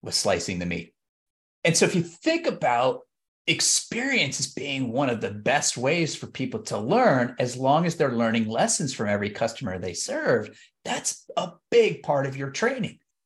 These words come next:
But where else can you nudge them? We have to take our mindset away from this kind of formal, long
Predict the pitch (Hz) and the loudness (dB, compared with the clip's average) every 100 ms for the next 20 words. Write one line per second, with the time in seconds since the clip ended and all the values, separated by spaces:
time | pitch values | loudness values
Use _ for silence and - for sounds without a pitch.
0 | _ 185 180 220 208 202 208 - 175 139 | _ -2 0 0 2 2 0 -2 0 0
1 | 127 127 127 135 - - - _ _ _ | 0 2 2 2 -2 -6 -8 _ _ _
2 | _ _ _ _ _ - 135 156 175 - | _ _ _ _ _ -2 0 2 0 -2
3 | 185 - 170 - - 123 120 123 135 - | -4 0 0 -2 2 2 4 4 4 4
4 | 123 110 113 117 117 101 98 - - 117 | 4 4 4 2 2 -4 -6 -8 -6 -6
5 | - - 143 127 127 123 120 117 _ 117 | -6 -6 2 4 4 4 2 -2 _ -10
6 | 139 127 120 120 120 113 | 0 4 4 4 2 0